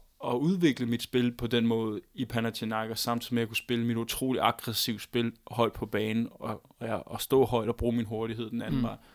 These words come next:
Speaker 1: som jeg også synes er sjovt at spille for, så det var meget ind i overvejelsen, det valg.
Speaker 2: Mm.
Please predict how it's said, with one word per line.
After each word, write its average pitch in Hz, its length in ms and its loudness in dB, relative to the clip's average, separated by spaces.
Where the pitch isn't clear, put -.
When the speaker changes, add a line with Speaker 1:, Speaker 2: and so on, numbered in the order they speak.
Speaker 1:
som 117 180 -4
jeg 107 80 -2
også 113 160 -2
synes 123 340 -4
er - 80 -8
sjovt 170 340 2
at 120 60 -2
spille 110 280 -2
for, 110 240 -4
så 113 160 -6
det 120 100 4
var 113 80 4
meget 110 280 4
ind 117 80 6
i 113 40 2
overvejelsen, 113 540 -2
det 107 140 -4
valg. 104 180 -4
Speaker 2:
Mm. 131 280 4